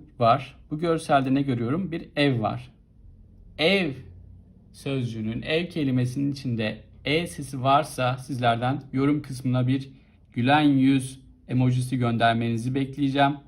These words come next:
E sesi yok diyorsanız da bu şekilde mutsuz yüz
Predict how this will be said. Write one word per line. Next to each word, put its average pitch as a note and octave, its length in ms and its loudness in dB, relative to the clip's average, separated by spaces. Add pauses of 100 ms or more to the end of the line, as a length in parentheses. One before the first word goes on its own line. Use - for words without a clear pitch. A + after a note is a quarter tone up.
(720)
E D#3 220 0
sesi D#3+ 300 -6
yok D#3+ 300 0
diyorsanız C3+ 680 0
da B2+ 380 0
bu - 40 -14
şekilde B2 400 -4
mutsuz C3+ 600 0
yüz B2+ 360 -4